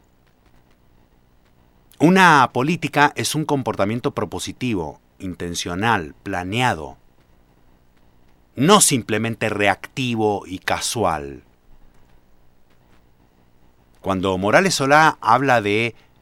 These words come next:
eh, una democracia que tiene instituciones endebles como la Argentina, debería hacerse cargo él, la oposición y todo ese periodismo en la pendiente, porque no es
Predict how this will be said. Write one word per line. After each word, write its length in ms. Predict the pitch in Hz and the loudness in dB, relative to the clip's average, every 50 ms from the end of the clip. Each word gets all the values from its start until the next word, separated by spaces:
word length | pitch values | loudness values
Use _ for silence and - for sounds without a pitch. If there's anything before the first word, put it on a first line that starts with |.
| _ _ - | _ _ -10
eh, 240 | - 90 82 82 85 | -8 -6 -6 -6 -6
una 580 | 95 107 113 120 117 110 104 98 90 82 78 80 | -6 -4 -2 0 0 0 0 0 0 -2 -4 -6
democracia 840 | 78 85 98 92 95 92 - - - 120 127 120 - - - 104 92 | -6 -6 -4 -4 -4 -6 -4 0 4 4 4 4 2 -2 -6 -6 -6
que 80 | 85 90 | -6 -8
tiene 240 | - 101 104 107 107 | -8 -6 -6 -6 -6
instituciones 880 | 98 90 - - 101 95 - 92 - - 123 110 110 113 104 - - - - | -6 -8 -8 -8 -10 -8 -8 -8 -6 -6 -4 -4 -4 -6 -6 -8 -10 -12 -12
endebles 800 | 98 95 92 92 90 117 120 104 92 87 85 85 85 82 - | -10 -8 -8 -4 -2 -2 -2 -2 -2 -4 -8 -10 -10 -12 -14
como 200 | - - 87 87 | -14 -14 -12 -10
la 80 | 85 85 | -10 -10
Argentina, 640 | 82 - - 87 87 85 95 87 85 82 85 87 - - - - - _ | -10 -10 -10 -12 -10 -10 -10 -10 -10 -10 -12 -14 -16 -20 -20 -20 -14 _
debería 320 | - 98 98 107 147 175 | -8 -6 -4 -2 -2 -2
hacerse 340 | 165 - 165 - - - 107 | -2 -2 -4 -4 -6 -8 -6
cargo 580 | - - 98 90 85 85 80 82 85 90 - - - _ - - _ - - _ _ - | -4 -2 -2 -2 -2 -4 -6 -6 -8 -8 -10 -14 -20 _ -20 -20 _ -20 -20 _ _ -4
él, 560 | 101 110 117 117 110 107 104 101 95 92 85 | -2 0 2 2 2 2 0 -2 -4 -6 -6
la 80 | 80 80 | -6 -8
oposición 840 | 76 - 80 - - - - - 113 113 113 113 110 107 98 90 | -8 -10 -12 -12 -10 -8 -6 -4 -2 -2 0 0 0 -2 -2 -4
y 80 | 82 78 | -8 -10
todo 300 | - - 104 104 104 101 | -8 -6 -4 -2 -2 -4
ese 200 | 101 - - - | -4 -6 -8 -10
periodismo 840 | - - 87 85 82 80 85 101 107 101 98 98 92 87 82 67 - _ _ _ _ _ _ _ _ _ _ _ _ _ - | -10 -12 -10 -10 -10 -8 -8 -8 -8 -8 -8 -6 -6 -6 -8 -10 -14 _ _ _ _ _ _ _ _ _ _ _ _ _ -12
en 180 | 98 92 90 | -10 -6 -4
la 120 | 85 85 - | -4 -4 -4
pendiente, 800 | 82 82 85 92 101 110 98 85 80 80 78 - 87 87 92 - _ _ _ _ _ _ _ _ _ _ _ _ _ | -4 -6 -6 -4 -2 -2 -2 -4 -6 -8 -10 -10 -12 -12 -12 -16 _ _ _ _ _ _ _ _ _ _ _ _ _
porque 200 | - - - 95 | -12 -8 -4 -2
no 120 | 110 113 | -2 0
es 220 | 110 104 - - | -2 -2 -4 -8